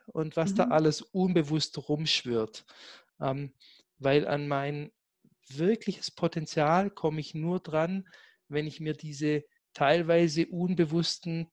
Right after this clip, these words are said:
Speaker 1: Barrieren auch klar
Speaker 2: Ja.
Speaker 1: mache. Und wir sind eben konditioniert, einerseits durch unsere Erfahrungen, die wir halt im Lauf des Lebens gesammelt haben und andererseits auch durch die Gesellschaft oder wenn du in einer Firma bist, durch eine bestimmte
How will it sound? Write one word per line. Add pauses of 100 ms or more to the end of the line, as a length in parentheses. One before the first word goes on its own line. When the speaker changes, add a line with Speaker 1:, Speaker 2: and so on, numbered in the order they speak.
Speaker 1:
Barrieren
auch (180)
klar
Speaker 2:
Ja.
Speaker 1:
mache. (440)
Und (440)
wir
sind
eben (640)
konditioniert,
einerseits
durch
unsere
Erfahrungen,
die
wir
halt
im
Lauf
des
Lebens
gesammelt
haben
und
andererseits
auch
durch
die
Gesellschaft
oder
wenn
du
in
einer (440)
Firma
bist,
durch
eine
bestimmte